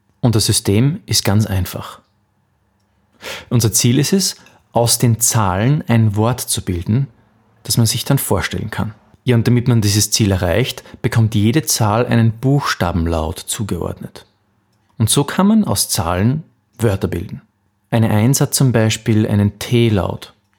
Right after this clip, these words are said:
eine Zwei hat einen N-Laut. Und so ergibt sich aus Eins eben die eine Tasse Tee, Tee, und aus elf ein Tütü und aus zwei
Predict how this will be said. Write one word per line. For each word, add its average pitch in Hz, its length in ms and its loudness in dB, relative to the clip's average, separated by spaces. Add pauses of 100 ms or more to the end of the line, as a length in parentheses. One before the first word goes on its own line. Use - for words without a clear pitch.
(420)
eine 98 240 0
Zwei 107 500 0 (540)
hat - 180 -4
einen 107 260 2
N-Laut. 95 1040 0 (800)
Und 110 120 2
so 107 80 2
ergibt 104 280 0
sich 185 320 0
aus - 320 -4 (320)
Eins 107 640 0
eben 98 260 0
die 98 80 -2
eine 92 180 0
Tasse - 420 -4
Tee, 104 580 0 (200)
Tee, 107 500 0 (880)
und 98 140 2
aus 92 100 -2
elf 107 480 -2
ein 101 180 2 (200)
Tütü 127 680 0 (840)
und 101 200 2
aus 95 240 0
zwei 101 560 2